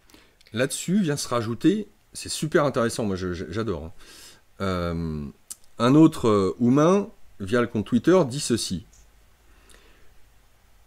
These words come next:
Donc il y a soixante-quatorze civilisations avec, euh, donc des, des êtres humains, euh, qui, qui vivent sur la planète. Trente et une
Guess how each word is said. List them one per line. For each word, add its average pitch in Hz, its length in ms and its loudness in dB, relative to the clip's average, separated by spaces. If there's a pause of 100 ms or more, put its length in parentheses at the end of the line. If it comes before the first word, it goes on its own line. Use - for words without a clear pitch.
(120)
Donc 165 260 4
il 156 100 2
y 165 80 8
a 175 300 2 (100)
soixante-quatorze 175 1200 2 (200)
civilisations 156 1160 0 (320)
avec, 127 400 2
euh, 117 240 6
donc 117 280 0
des, 120 160 2
des 117 220 -2
êtres - 160 -8
humains, 127 380 2
euh, 98 340 2
qui, 95 220 -8
qui - 160 -8
vivent 143 160 -6
sur 113 100 -2
la 107 60 -4
planète. 92 380 -6 (840)
Trente 226 340 4
et 202 80 8
une 190 400 8